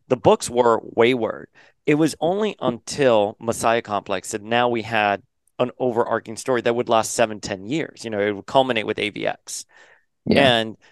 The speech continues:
Speaker 1: I, I appreciate that direction in the X books, very much so.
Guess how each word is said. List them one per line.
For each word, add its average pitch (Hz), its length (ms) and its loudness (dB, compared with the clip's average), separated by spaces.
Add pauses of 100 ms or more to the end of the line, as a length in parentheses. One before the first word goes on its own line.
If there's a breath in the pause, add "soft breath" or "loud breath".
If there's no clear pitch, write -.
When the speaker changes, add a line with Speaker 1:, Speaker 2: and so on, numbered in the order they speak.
(800)
Speaker 1:
I, 156 260 4
I 165 80 6
appreciate 135 800 -2 (140)
that 95 260 0
direction 98 600 -4
in 101 100 -14
the 92 140 -10
X - 240 -12
books, - 540 -14 (260)
very 107 240 2
much - 180 -16
so. - 320 -16